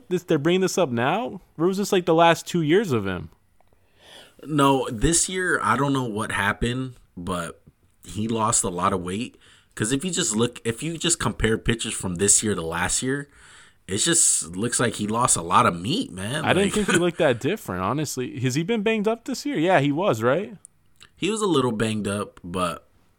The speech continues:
Speaker 2: his pass block, his pass blocking is just terrible this year. His run blocking's not as bad, but he's just took a big step
Speaker 1: He,
Speaker 2: back
Speaker 1: like
Speaker 2: from
Speaker 1: you said,
Speaker 2: where
Speaker 1: he
Speaker 2: he
Speaker 1: can't
Speaker 2: was.
Speaker 1: anchor against anybody. He just gets bullied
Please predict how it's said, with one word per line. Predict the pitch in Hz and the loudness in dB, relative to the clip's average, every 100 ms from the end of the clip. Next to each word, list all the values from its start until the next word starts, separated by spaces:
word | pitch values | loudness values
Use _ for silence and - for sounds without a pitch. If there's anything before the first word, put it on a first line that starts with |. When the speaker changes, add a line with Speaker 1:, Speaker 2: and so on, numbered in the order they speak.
| _ | _
Speaker 2:
his | 101 113 147 139 - - | -2 0 2 0 0 2
pass | 101 101 85 | 2 2 -2
block, | - 85 82 - 87 | -6 -8 -10 -14 -10
his | 117 135 | -6 -4
pass | - 92 85 | -4 -6 -6
blocking | 90 80 82 | -10 -12 -12
is | 73 | -12
just | 71 - | -10 -8
terrible | - 87 78 76 76 | -6 -6 -8 -12 -10
this | 76 | -10
year. | 82 71 - - - - | -10 -12 -18 -20 -16 -6
His | 107 | -2
run | 110 131 131 | 2 2 2
blocking's | 131 120 117 98 | 2 2 -2 -6
not | 90 85 | -6 -8
as | 87 95 87 | -4 -4 -4
bad, | 90 92 85 | -4 -4 -6
but | 85 80 - - - | -10 -14 -20 -20 -20
he's | - 151 - | -6 -4 -2
just | 101 - | -2 -2
took | - 90 | -2 -6
a | 90 76 - - | -8 -14 -10 -2
big | 98 92 | 0 0
step | - - 85 | 0 0 -2
Speaker 1:
He, | 123 | -2
Speaker 2:
back | 82 78 - | -2 -6 0
Speaker 1:
like | 131 143 | 2 2
Speaker 2:
from | 147 | 2
Speaker 1:
you | 123 | -4
said, | - 123 | 0 0
Speaker 2:
where | 117 | 0
Speaker 1:
he | |
Speaker 2:
he | 123 | -2
Speaker 1:
can't | 190 156 | -2 0
Speaker 2:
was. | 123 | 0
Speaker 1:
anchor | 139 - 110 92 104 | 0 2 0 -2 -4
against | 117 117 98 - | -4 -2 -2 0
anybody. | 113 120 98 92 87 | 2 2 0 -2 -2
He | 92 131 | -4 -2
just | 135 - | -2 -2
gets | 87 - _ - | -8 -10 _ 0
bullied | 113 110 95 85 | 2 2 -2 -4